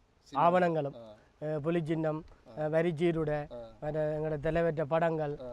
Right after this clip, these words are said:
Speaker 2: அதில் காட்சிப்படுத்தி புலிக்கொடிகளை ஏத்தி அப்படி செய்யாம, அஹ், சிவில்ல
Speaker 1: இறந்தவர்கள்.
Speaker 2: இறந்தவர்களுக்கு, போரில் இறந்தவர்களுக்கு, அஹ், நினைவு கூர்றதுக்கு எந்தவித தடையும் இல்லைன்னு சொல்லி எங்களுக்கு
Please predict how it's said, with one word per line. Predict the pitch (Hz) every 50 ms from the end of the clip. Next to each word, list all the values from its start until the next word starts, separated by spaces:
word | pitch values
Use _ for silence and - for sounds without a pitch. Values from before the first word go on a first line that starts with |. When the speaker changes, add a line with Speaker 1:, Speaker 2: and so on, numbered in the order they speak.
| 120 - -
Speaker 2:
அதில் | - 143 147 165 165
காட்சிப்படுத்தி | 165 147 156 160 160 151 151 160 143 147 156 147 143 135 147 147 147 147 -
புலிக்கொடிகளை | 165 165 165 151 170 160 156 156 156
ஏத்தி | 156 156 156 151 139 131 147 151 160 - _ - _ - _
அப்படி | 139 143 143 170 170
செய்யாம, | 156 - 170 165 160 160 156 147 135 131 135 156 190 - - - - - - - _ - -
அஹ், | 151 151 151 147 151 151 151 156 160 175 - - - - - - - _ - - - -
சிவில்ல | 185 202 208 208 190 170 160 156 165 - 165
Speaker 1:
இறந்தவர்கள். | - 139 147 143 143 135 131 170
Speaker 2:
இறந்தவர்களுக்கு, | 170 180 185 185 190 185 180 170 180 170 165 156 143 151 - - -
போரில் | - 160 170 170 170
இறந்தவர்களுக்கு, | 185 180 170 170 170 170 175 165 160 160 160 151 147 139 143 170 214 262 _ _ - _ - - _ _ _ _ _ _
அஹ், | - 160 160 156 156 151 151 151 151 151 147 147 147 147 147 143 139 - - - - - 247
நினைவு | 165 160 156 156 165 175 180 180 180
கூர்றதுக்கு | 170 170 170 160 165 160 151
எந்தவித | 170 190 185 180 175 165 156 165 190 - - - - - - -
தடையும் | 160 165 175 190 185 185 185
இல்லைன்னு | 175 175 170 170 165 156
சொல்லி | - 156 147 147 185
எங்களுக்கு | 190 180 175 175 165 156 151 170 208